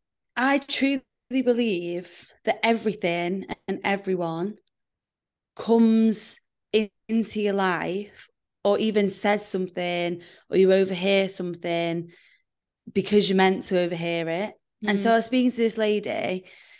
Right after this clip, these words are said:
Speaker 1: and we were talking for ages, and she was talking, she spoke to us before, Jen, but she was basically, um,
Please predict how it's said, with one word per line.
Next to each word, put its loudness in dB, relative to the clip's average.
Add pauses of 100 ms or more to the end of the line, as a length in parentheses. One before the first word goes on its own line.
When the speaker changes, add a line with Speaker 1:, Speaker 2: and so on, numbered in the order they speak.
(180)
Speaker 1:
and 0
we -2
were 2
talking -2
for -12
ages, 0
and -6
she -4
was -4
talking, -2 (800)
she -4
spoke 2
to -2
us -2
before, -4
Jen, -2
but -4 (300)
she -12
was -4
basically, 0
um, -2